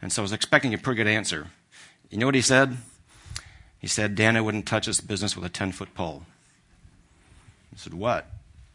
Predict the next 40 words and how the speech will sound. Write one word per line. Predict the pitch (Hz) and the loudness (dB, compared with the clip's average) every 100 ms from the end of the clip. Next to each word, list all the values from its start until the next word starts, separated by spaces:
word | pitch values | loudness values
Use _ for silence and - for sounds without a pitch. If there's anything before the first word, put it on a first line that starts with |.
| - - - | -20 -18 -12
do | 85 | -8
you | 87 | -4
mean?" | 104 98 71 - - - - - - - - - | -4 -6 -8 -16 -20 -20 -20 -20 -20 -20 -20 -12
And | 95 | -8
he | 95 | -4
said, | 104 98 95 80 - - - - - | 0 2 0 -6 -16 -20 -20 -20 -6
"You | |
know, | 95 | 0
I've | 107 | 6
had | 123 117 | 6 6
my | |
business | 110 104 98 98 | 0 0 0 -2
for | - | -4
twenty-three | 90 113 107 95 104 95 | -6 -2 -2 -2 -2 0
years. | 92 90 87 - - - - - | 2 2 0 -4 -6 -20 -20 -18
I | - 87 | -8 0
have | 92 92 85 - | 2 2 0 -10
numerous | - 104 120 110 | -8 -2 0 0
employees | 104 95 104 104 101 87 | -2 -2 -2 0 0 0
and | - 87 | -4 -4
I | 90 | 0
have | 92 92 | 2 0
managers, | 90 95 98 92 90 | 0 0 0 -4 -4
and | 90 | -4
I | |
still | 90 - 107 | -4 -4 -6
probably | - 95 92 | -2 -2 0
spend | - 95 | -4 -4
a | 87 | -6
third | - 107 | -4 -2
of | |
my | 92 90 | -2 -2
time | 95 92 92 90 - - | 0 0 0 -4 -12 -12
either | 98 92 | -8 -8
with | 82 | -10
customer | - 131 123 117 | -4 -4 -2 -2
issues | 113 107 113 107 95 - - | -2 -2 -2 -4 -6 -10 -14
or | - | -10
employee | 90 90 107 104 92 | -8 -6 -4 -2 -2
issues. | 85 80 80 82 | -4 -6 -6 -10